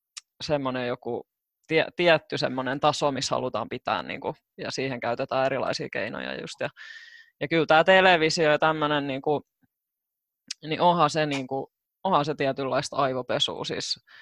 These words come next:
siis se, se, että sieltä syötetään sitä tiettyä juttua, ja niinku,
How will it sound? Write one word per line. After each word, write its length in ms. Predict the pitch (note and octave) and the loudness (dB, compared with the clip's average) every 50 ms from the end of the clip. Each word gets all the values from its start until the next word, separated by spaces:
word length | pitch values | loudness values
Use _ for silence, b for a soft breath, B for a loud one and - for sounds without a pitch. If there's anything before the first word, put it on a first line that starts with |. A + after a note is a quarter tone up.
| b b b b b b b _ | b b b b b b b _
siis 300 | - - C#3 B2 - - | -10 -8 -6 -6 -4 -2
se, 180 | - C3+ - - - | -2 -2 -2 -2 -4
se, 260 | - - D#3 D3 C#3 | -2 2 2 4 4
että 260 | C#3 - _ - C3 - - - | 2 0 _ 0 0 0 -2 -8
sieltä 360 | - - E3+ D3 B2+ B2 - | -2 2 4 4 4 2 2
syötetään 500 | - F#3 F3+ E3 D3+ D#3 D3+ C#3 C#3 D3+ | 2 4 4 4 4 2 4 4 2 2
sitä 160 | - - C#3+ - | 0 -4 -6 -2
tiettyä 440 | D3+ C#3 C3+ - - _ C#3+ C3 | 0 0 0 -2 -4 _ -4 -4
juttua, 560 | B2+ B2+ C3 - _ _ - C3 C3 C3 C3+ C3 b b b b - | -4 -4 -6 -10 _ _ -4 -2 -2 -2 -4 -6 b b b b -10
ja 100 | A#2 E2+ | -8 -6
niinku, 380 | G2+ G2 F2+ E2+ - A#2 - | -6 -6 -8 -6 -6 -8 -8